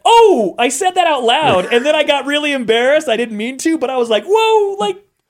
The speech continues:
Speaker 1: "Oh my goodness, your kid just hit you." Like, I did not mean to do it. And, like, I turned and looked at another thing. Like, I was looking at something with Lucy.
Speaker 2: <laughs>
Speaker 1: I totally tried not to make it. I was like, "Whoa, can you," like, that's one of those things you correct it on the spot.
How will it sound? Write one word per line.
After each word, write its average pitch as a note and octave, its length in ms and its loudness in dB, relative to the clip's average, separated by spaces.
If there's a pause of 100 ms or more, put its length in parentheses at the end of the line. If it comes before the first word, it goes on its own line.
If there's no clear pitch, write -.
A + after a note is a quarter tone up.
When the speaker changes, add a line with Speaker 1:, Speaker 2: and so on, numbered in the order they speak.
(500)
Speaker 1:
"Oh F#4+ 160 2
my G#4 140 0
goodness, G4+ 320 2
your G4 80 -2
kid G4 240 0
just A4 160 0
hit A4 160 2
you." E4 240 -4
Like, B3 240 -4
I F#3+ 140 0
did F#3+ 200 -4
not F#3+ 400 -6
mean G3 200 -4
to F#3 60 -2
do F#3 300 -4
it. F#3 180 -6
And, F3 120 -6
like, D#3 240 -8
I F3 140 -6
turned F#3 320 -8
and E3 100 -10
looked F3+ 220 -8
at D#3+ 120 -8 (120)
another E3+ 300 -6
thing. E3+ 280 -8
Like, D#3 160 -8
I D3 80 -6
was C#3+ 140 -10
looking E3 200 -6
at D#3+ 100 -6
something D#3+ 220 -6
with C#3 120 -10
Lucy. E3 480 -6 (220)
Speaker 2:
<laughs> - 200 -12
Speaker 1:
I E3 180 -6
totally F#3 260 -4
tried G3 260 -6
not F#3+ 180 -8
to G3+ 80 -8
make F#3+ 220 -6
it. F3 200 -10 (580)
I - 60 -6
was E4 120 -6
like, E4 180 -6
"Whoa, G#4+ 640 0
can - 200 -6
you," G4+ 220 -4
like, B3+ 240 -10 (580)
that's A3 380 -6
one D#4 140 -6
of C#4+ 60 -6
those G#3+ 180 -2
things G#3 340 -6
you G#3+ 100 -6
correct G3 400 -8
it E3+ 180 -8
on E3+ 220 -8
the D#3 60 -12
spot. - 680 -14